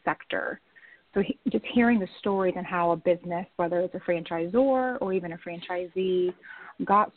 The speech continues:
started, um, really drives part of my passion.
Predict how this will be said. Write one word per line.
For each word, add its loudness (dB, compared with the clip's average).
started, 2
um, -4
really 0
drives 0
part 2
of -2
my 0
passion. 2